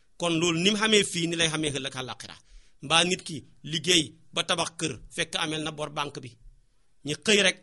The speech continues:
ñëw sisir ko, génne ko ca biti, mu mujj dem di luwe ji. Kon nag moo tax mu ne loolu ak perte la, ndax fii sax buy moom du perte, ndax fii buñ la ko defee mën ngaa liggéey xamaat, fee nag moom liggéey xamatut. Moo tax mu ne, "Fa yaa xasratum xéemal seen perte ga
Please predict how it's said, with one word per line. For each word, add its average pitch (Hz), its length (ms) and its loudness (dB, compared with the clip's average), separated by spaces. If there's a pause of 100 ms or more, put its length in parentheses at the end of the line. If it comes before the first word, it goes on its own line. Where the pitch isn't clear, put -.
(160)
ñëw 165 220 2 (260)
sisir 196 340 2
ko, 156 240 -6
génne 165 240 -2
ko 160 100 -14
ca 190 120 -8
biti, 160 340 -8
mu 160 80 -6
mujj 165 160 -4
dem 147 160 -2
di 139 80 -4
luwe 127 240 -6
ji. - 180 -16 (760)
Kon 165 200 0
nag 156 140 0 (140)
moo 147 240 0
tax 147 120 -4
mu 151 120 -2
ne 151 60 0
loolu 143 180 -4
ak 147 180 -2
perte 151 260 -4
la, 143 80 -6
ndax 147 240 -4
fii 202 120 -2
sax 180 160 4
buy 175 140 -2
moom 170 200 0
du 165 80 -6
perte, 165 300 -2
ndax 165 220 -4
fii 185 200 -4 (280)
buñ 208 200 -2
la 220 100 0
ko 196 80 -2
defee 175 200 0
mën 175 160 -2
ngaa 165 140 0
liggéey 151 340 -4
xamaat, 139 420 -6 (280)
fee 160 180 0
nag 160 120 0
moom 156 160 -2
liggéey 151 300 -6
xamatut. 143 340 -12 (420)
Moo 151 120 -6
tax 147 140 -6
mu 147 80 -4
ne, 143 100 -4
"Fa 135 140 -6
yaa 170 120 2
xasratum 147 420 -4
xéemal 131 240 -4
seen 123 180 -10
perte - 260 -18
ga - 100 -20